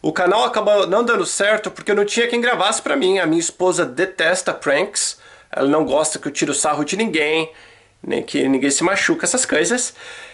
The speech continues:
E também, dentro da Disney, fica tocando aquela música. Daí, quando eu colocava no YouTube, depois de um tempo, o YouTube me dava strike, que significa,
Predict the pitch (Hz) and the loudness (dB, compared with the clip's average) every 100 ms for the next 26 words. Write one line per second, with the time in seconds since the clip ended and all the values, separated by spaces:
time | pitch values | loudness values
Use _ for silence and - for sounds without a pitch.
0 | - - 190 190 147 202 196 185 202 185 | -8 -4 0 0 2 2 2 0 0 0
1 | 160 160 208 180 165 190 190 190 196 196 | 0 2 2 0 -4 -2 -2 0 0 0
2 | 196 226 190 160 160 196 190 - - - | 2 0 2 0 0 -2 -4 -6 -20 -14
3 | - 165 202 226 196 190 180 175 214 208 | 0 0 2 2 2 2 0 2 0 0
4 | 185 165 - 233 202 160 - 151 175 202 | 0 -2 0 0 0 -2 -4 -6 0 0
5 | 190 175 - 190 202 - 156 156 190 180 | 2 0 0 0 0 0 -2 0 0 0
6 | 175 180 175 - - 208 - - - - | 2 0 0 -2 -2 -2 -2 -6 -14 -14
7 | - - - 151 156 151 160 160 180 | -20 -12 -6 0 0 0 -2 0 0